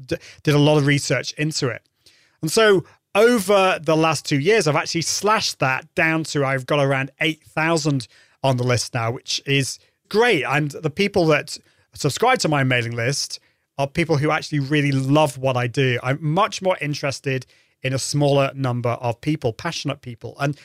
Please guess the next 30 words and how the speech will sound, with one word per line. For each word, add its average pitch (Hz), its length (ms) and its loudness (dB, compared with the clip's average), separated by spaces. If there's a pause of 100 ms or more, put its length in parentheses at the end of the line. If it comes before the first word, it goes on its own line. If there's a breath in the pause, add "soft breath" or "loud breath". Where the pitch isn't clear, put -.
(140 loud breath)
so - 120 -2
that's 240 300 -4
what 196 480 -2
I'm 160 300 -2 (120)
interested 208 480 -2
in 131 200 0
this 143 240 -2
year, 180 140 2
is 135 200 -2
to - 140 -4
build 226 520 2 (280 loud breath)
a 160 60 -4
community 196 600 0
of 123 160 -8
passionate 196 480 -2
people 143 280 -2
around 127 220 0
my 123 140 -2
live 143 260 0
shows, 131 400 2 (300 soft breath)
podcasts, - 680 -6 (100)
and 151 160 0
my 135 220 -2
email 165 320 0
list. 110 340 -6 (280 soft breath)
I 135 40 -8 (100)
don't 220 200 4
want 190 160 2
to 165 60 0
follow 131 480 2